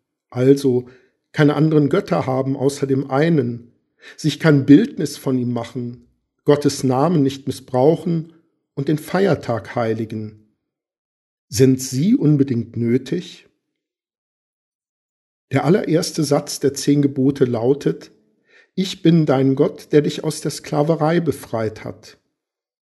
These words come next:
Evangelischer könnte es gar nicht anfangen. Nicht als Gesetz,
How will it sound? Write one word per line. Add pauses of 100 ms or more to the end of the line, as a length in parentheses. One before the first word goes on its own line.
(400)
Evangelischer (280)
könnte
es
gar
nicht
anfangen. (760)
Nicht
als
Gesetz,